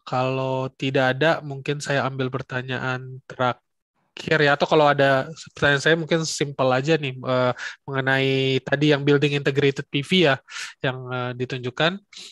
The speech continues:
eh, oleh Ibu Lydia. Apakah ada, tentunya kan efisiensinya berkurang ya untuk building integrated P V karena transparansi tadi. Apakah sudah ada, apakah ada target tertentu untuk iluminasi condition tertentu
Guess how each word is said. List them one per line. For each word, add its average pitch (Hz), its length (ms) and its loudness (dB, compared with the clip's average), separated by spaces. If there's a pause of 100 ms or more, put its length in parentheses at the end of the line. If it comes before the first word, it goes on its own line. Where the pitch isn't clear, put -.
(200)
eh, 123 360 -4 (120)
oleh 123 180 -6 (140)
Ibu 127 80 -4
Lydia. 127 560 0 (480)
Apakah - 560 0 (160)
ada, 165 400 2
tentunya 185 320 2
kan 233 160 4
efisiensinya 196 560 2
berkurang 180 480 2
ya 190 160 2
untuk 160 160 -6
building 143 320 0
integrated 139 480 0
P 131 160 -4
V 165 160 -2
karena 127 400 0
transparansi 127 800 0
tadi. 123 400 0 (400)
Apakah 170 320 2
sudah 175 320 4
ada, 160 240 6 (480)
apakah - 400 0
ada 156 320 2
target 160 480 2
tertentu 180 880 0
untuk 160 400 0 (240)
iluminasi 156 800 2
condition 151 480 0
tertentu 160 580 0